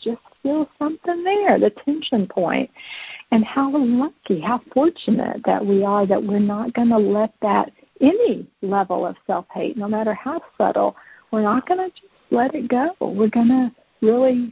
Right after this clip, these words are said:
keep at it, keep looking until we get to the love, to the uncompassion, to the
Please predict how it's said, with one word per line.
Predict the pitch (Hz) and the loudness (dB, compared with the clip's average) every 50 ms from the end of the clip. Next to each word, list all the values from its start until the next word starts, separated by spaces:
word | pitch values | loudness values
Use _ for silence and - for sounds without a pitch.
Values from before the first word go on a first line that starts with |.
| - - | -6 -4
keep | 262 254 247 - | -4 -4 -4 -6
at | - - - 220 233 262 320 - | -10 -8 -6 -4 -2 -2 -2 0
it, | 196 170 101 208 - | 0 0 0 -2 -2
keep | - 247 233 - | -2 -4 -2 0
looking | 226 208 202 220 269 285 - _ - 196 170 175 175 | 0 0 2 0 0 -2 -2 _ -4 -4 -2 -4 -6
until | 170 180 185 - - 202 208 202 | -8 -10 -10 -4 -2 0 2 2
we | 202 190 | 2 0
get | 190 196 170 - - - - | 2 0 -2 -2 -4 -6 -10
to | 185 180 - | -10 -8 -6
the | 170 | -6
love, | 170 160 160 165 160 160 160 165 208 202 - - | -4 -4 -4 -6 -6 -6 -6 -6 -8 -10 -4 0
to | 196 185 | 2 2
the | 180 175 170 | 2 2 0
uncompassion, | 170 175 180 185 - 180 - - - 160 175 180 - - 196 208 233 - - | -2 -4 -6 -10 -12 -14 -16 -12 -10 -10 -10 -8 -10 -10 -10 -10 -10 -2 2
to | - 196 | 4 4
the | 185 190 175 170 - | 4 4 0 0 -2